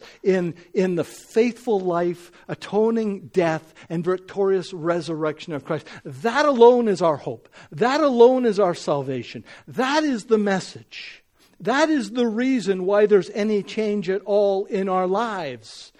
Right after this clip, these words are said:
Because we have come to submit ourselves to, to King Jesus. It's, if you and I have any righteousness, it's his work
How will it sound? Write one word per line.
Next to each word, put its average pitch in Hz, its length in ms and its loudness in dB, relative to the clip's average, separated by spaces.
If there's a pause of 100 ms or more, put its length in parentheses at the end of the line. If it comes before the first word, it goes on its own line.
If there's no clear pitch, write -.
(260)
Because 214 480 0 (160)
we 240 400 0
have 214 220 -6
come 226 380 -4 (240)
to 208 140 -4
submit 202 880 -4
ourselves 180 680 -4 (280)
to, 214 300 -2 (280)
to 220 100 -6
King 220 460 -2
Jesus. 185 920 -6 (1000)
It's, - 220 -12 (240)
if 269 180 -4
you 370 160 6
and 320 80 0
I 294 140 0
have 247 320 -2
any 240 260 -2
righteousness, 196 760 -4 (260)
it's 269 180 -6
his 269 440 -6
work 233 420 -2